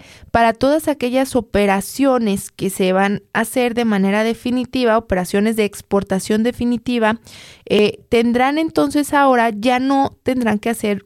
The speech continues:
un, una carta o un, eh, eh, alguna proforma de, para exportación de la factura,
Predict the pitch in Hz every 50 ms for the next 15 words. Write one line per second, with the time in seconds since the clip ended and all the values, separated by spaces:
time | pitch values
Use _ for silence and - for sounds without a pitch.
0 | _ - - 202 214 214 214 226 220 - _ _ _ - 196 208 202 208 208 214
1 | 220 - - 175 - - - - 208 208 202 - - - - - - - - -
2 | 196 196 202 202 202 202 208 214 214 - - - 196 202 208 202 190 190 180 180
3 | 175 170 165 185 - - - - - - _ _ - - 196 196 196 190 190 190
4 | 190 185 - - - 190 208 196 208 214 220 226 226 - - 196 185 - - -
5 | - - 240 247 254 247 247 240 220 240 311 - - _ _ _ _ - 185 196
6 | 196 190 190 180 165 - - 185 185 190 - - - - 190 190 - 196 202 -
7 | - 240 214 214 214 214 226 220 220 214 - - 247 - _ _ - 302 311 277
8 | 247